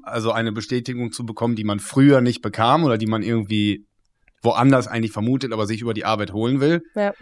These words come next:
Speaker 1: Und man könnte es ja auch umdrehen und sagen, man erhebt sich nicht über andere, sondern man arbeitet seinen eigenen Minderwert weg und kommt auf so ein Normallevel hoch. Weil, also,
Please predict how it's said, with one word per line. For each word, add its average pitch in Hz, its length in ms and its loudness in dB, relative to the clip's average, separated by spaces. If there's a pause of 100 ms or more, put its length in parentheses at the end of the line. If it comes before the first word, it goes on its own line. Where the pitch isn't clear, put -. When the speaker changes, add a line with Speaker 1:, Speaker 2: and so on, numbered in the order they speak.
(100)
Speaker 1:
Und 120 140 2
man 127 140 4
könnte 139 200 4
es 123 80 0
ja 131 80 4
auch 117 80 2
umdrehen 135 380 2
und 123 100 2
sagen, 123 320 2
man 117 140 0
erhebt 123 360 2
sich 123 140 -2
nicht 117 160 -2
über 113 180 0
andere, 151 460 4 (360)
sondern 120 320 2
man 113 140 2
arbeitet 120 380 2
seinen 113 220 2
eigenen 117 320 2
Minderwert 113 560 6
weg 120 300 0
und 113 360 -2 (120)
kommt 135 260 0
auf 110 120 -4
so 123 100 -6
ein 113 40 -2
Normallevel 107 720 4
hoch. 92 360 -6 (800)
Weil, 113 300 4 (180)
also, 110 320 -2